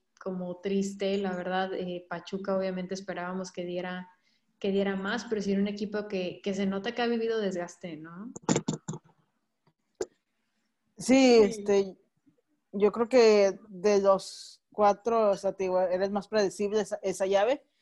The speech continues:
Speaker 2: este, junto con el de Monterrey. Este, bueno, creo que todavía se vio más ventaja de,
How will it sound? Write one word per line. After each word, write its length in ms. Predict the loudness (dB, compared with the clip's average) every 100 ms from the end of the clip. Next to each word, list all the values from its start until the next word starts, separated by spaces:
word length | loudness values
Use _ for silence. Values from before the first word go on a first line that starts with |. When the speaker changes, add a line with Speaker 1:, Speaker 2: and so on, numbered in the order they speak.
| _ _
Speaker 2:
este, 260 | -12 -6 -8
junto 300 | -6 -4 0
con 160 | 4
el 120 | 4 2
de 160 | -2
Monterrey. 540 | -4 -2 2 2 0 _ _ _ _ _ _ _ _ -2
Este, 460 | 2 2 2 2 4
bueno, 320 | 4 4 4
creo 140 | 2 0
que 100 | 2
todavía 340 | 4 6 4
se 160 | 0 -2
vio 260 | 0 0
más 220 | 0 -4 -4
ventaja 540 | -6 -2 -2 -2 -4
de, 380 | -4 -6 -10